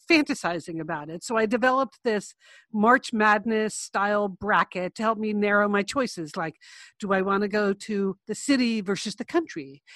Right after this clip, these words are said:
uh, winter versus summer? Do I wanna go back to a place that's an old favorite or have a new adventure? How about beach house versus boutique hotel? There are many big decisions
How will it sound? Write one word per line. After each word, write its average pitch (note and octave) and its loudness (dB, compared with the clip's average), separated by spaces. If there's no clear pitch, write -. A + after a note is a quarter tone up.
uh, A3 0
winter A#3+ 2
versus A3 -2
summer? F3+ -2
Do B3 2
I A#3 4
wanna A#3+ 0
go B3 2
back A#3 -4
to B3+ -2
a A3+ 0
place A#3 -6
that's A#3+ -8
an G#3+ -8
old A3+ 0
favorite A#3+ 0
or A#3 0
have A3+ 0
a A#3+ 4
new B3+ 4
adventure? G#3+ -2
How B3 -4
about A#3 2
beach C#4+ 2
house B3+ 2
versus A#3+ -2
boutique B3 -2
hotel? C#4 4
There B3+ 8
are - 6
many F4 6
big B3 0
decisions A3 -4